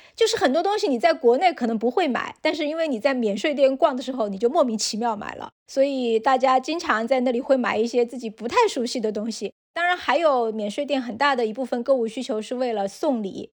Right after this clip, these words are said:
前面卡木那个店员非常有这个 insight 啊，这个时候购物其实也很讲究面子。那所以销售员的引导就很重要嘛，那他们可以教育你，甚至是命令你，这个时候你应该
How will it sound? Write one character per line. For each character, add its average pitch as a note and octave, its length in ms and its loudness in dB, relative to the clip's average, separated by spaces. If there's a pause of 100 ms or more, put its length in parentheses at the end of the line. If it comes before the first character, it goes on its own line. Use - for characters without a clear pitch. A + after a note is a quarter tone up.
前 C4+ 220 -2
面 D#4+ 180 2
卡 A3 220 0
木 D4+ 160 -4
那 D4+ 100 0
个 C4+ 100 4
店 C4+ 220 2
员 A3 180 -2
非 D4+ 160 -2
常 A#3+ 220 -4
有 G#3 100 -4
这 A3 140 -6
个 G#3+ 80 -4
insight A#3 460 -4
啊， G#3 180 -10 (100)
这 - 140 -4
个 D#4 80 0
时 - 80 -4
候 C4 140 2
购 C4+ 180 2
物 B3 180 -4
其 A#3 200 -6
实 A#3 120 -10
也 G#3 120 -4
很 A#3+ 180 -4
讲 G#3 180 -4
究 G#3+ 120 -6
面 C4 260 -4
子。 - 160 -12 (160)
那 E4+ 100 -2
所 D#4+ 200 4
以 D#4 200 -4 (160)
销 G4 220 2
售 G4 180 -2
员 A#3 160 0
的 B3+ 80 -2
引 A#3+ 220 -2
导 A#3 180 2
就 C#4 160 -2
很 G#3 160 -6
重 D4 240 -2
要 G3+ 160 -2
嘛， - 260 -10
那 G#3+ 140 -6
他 A#3 200 -8
们 A#3 100 -6
可 B3 160 -6
以 A3+ 100 -2
教 D4+ 360 2
育 A3 160 -4
你， G3+ 200 -6
甚 B3 160 -4
至 A#3 120 -6
是 A#3+ 160 -8
命 E4+ 240 -2
令 A#3 160 2
你， - 260 -12
这 B3 100 -6
个 A3 60 -2
时 G#3 140 -6
候 G#3 140 -4
你 G3 180 -8
应 G#3+ 80 -6
该 G#3+ 260 -6